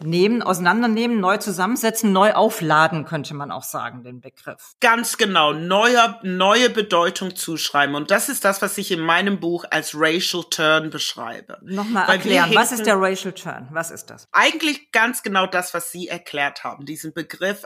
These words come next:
Speaker 2: aufbrechen auf allen Ebenen und nicht nur auf der biologischen. Es wird ja reduziert auf seine biologische Ebene, aber, ähm, Rasse, wie ich jetzt am Beispiel gerade von Kant gezeigt hat,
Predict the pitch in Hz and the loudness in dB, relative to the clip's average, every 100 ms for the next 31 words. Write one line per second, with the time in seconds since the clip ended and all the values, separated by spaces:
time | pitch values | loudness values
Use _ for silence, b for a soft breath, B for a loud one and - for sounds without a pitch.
0 | - 190 254 - - - 208 208 214 202 | -2 2 2 -2 -2 2 2 0 -8 -10
1 | B B - 180 - - - 240 349 349 | B B 0 0 -2 -2 4 4 6 4
2 | 247 - 180 170 160 151 151 - 175 - | 2 2 2 0 0 -4 -4 -8 -8 -6
3 | 190 202 233 294 - - - 254 269 277 | -2 2 2 2 -2 -6 -2 0 4 2
4 | 269 - 208 202 226 214 220 214 220 220 | 2 0 -2 0 0 0 0 0 0 2
5 | 254 226 208 - 135 131 - B B B | 0 0 -2 -2 -4 -12 -18 B B B
6 | B 180 175 226 254 233 208 196 202 269 | B -2 0 0 2 2 4 2 0 -4
7 | - 220 214 202 190 190 190 185 185 180 | -4 -2 -2 -2 0 0 -2 -4 -2 -2
8 | 180 202 - - 180 226 202 156 - - | -2 -4 -6 -6 -4 -4 -4 -6 -2 0
9 | 180 180 180 B B B - 190 185 180 | 2 0 0 B B B 2 2 2 -2
10 | - - 160 208 269 240 185 180 202 160 | -8 -6 0 0 0 -2 -2 -6 -6 -4
11 | 170 170 170 180 254 - 220 170 170 175 | -4 -2 2 2 2 -2 -6 0 0 0
12 | - 160 160 - 190 202 202 - 160 - | -4 -8 -8 -2 0 2 -2 -8 -12 -10
13 | - 247 294 - 147 | -4 -2 -4 -6 -8